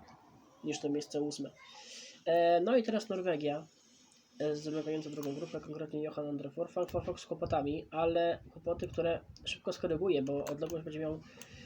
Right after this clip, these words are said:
ostatecznie na poziomie stu osiemdziesięciu metrów. Ale Norwegia spada na miejsce siódme. Noty dziewiętnastki. No, wyszedł on z opresji oczywiście,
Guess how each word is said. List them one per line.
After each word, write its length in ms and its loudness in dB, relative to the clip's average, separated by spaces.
ostatecznie 540 0
na 60 2
poziomie 360 2
stu 260 4
osiemdziesięciu 500 2
metrów. 480 0
Ale 200 6
Norwegia 340 2
spada 240 -4
na 100 -2
miejsce 280 -6
siódme. 340 -8
Noty 280 -2
dziewiętnastki. 680 -6
No, 100 -4
wyszedł 400 6
on 80 6
z 40 4
opresji 400 2
oczywiście, 520 -4